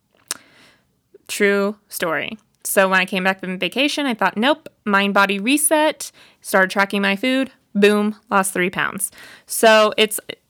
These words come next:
it makes you more cognizant of what you're putting in your pie hole, so to speak. So just remember it, track your food. It's a huge key to your success. It's an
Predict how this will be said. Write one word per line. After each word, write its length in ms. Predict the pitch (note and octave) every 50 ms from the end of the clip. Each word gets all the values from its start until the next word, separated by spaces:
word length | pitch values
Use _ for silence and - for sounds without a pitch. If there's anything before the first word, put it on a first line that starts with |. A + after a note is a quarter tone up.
| _ _ -
it 220 | G#3+ G#3 _ _
makes 400 | A3+ A3 A3 A#3 A#3+ - - -
you 260 | - C4 A#3 G#3+ F#3+ F3
more 280 | - G#3+ G3+ G3+ G3+ F#3+
cognizant 1000 | - - - - - F3+ F3 F3+ F3+ F#3+ G#3 A3+ A3+ - B3 B3+ C4 C4+ - - - _
of 180 | - G#3 G3 F#3+
what 360 | F#3+ F#3 F#3 F#3 F#3 - - _
you're 160 | - G#3 G#3
putting 280 | G3+ - F#3+ G3 G3 F#3+
in 80 | F3+
your 100 | F3+ E3
pie 200 | F#3+ - F3+ F3+
hole, 260 | G#3 - - _ G#3 _ _ _ _ _ _ _
so 160 | - - -
to 80 | - -
speak. 320 | - - - - _ - - _ _ - - - - - - - - - _ _
So 140 | - - E4
just 200 | F#4 G4 - -
remember 380 | E4+ D#4 B3 G#3 G3+ F#3+ G3
it, 200 | G3 G3 F#3+ F#3+
track 280 | - - C4+ B3+ C4 -
your 120 | C4+ C4
food. 480 | - - F#3 F3+ F#3 F#3 F#3 F3+ - -
It's 160 | - G#3 -
a 60 | G#3 G3
huge 320 | F#3+ - C4 C4 A3 -
key 180 | - - F#3+ F#3+
to 80 | G3
your 80 | G3 G3+
success. 560 | F#3+ - F3 - - - D#3+ D#3+ E3+ E3+ -
It's 140 | - F#3 -
an 100 | F#3+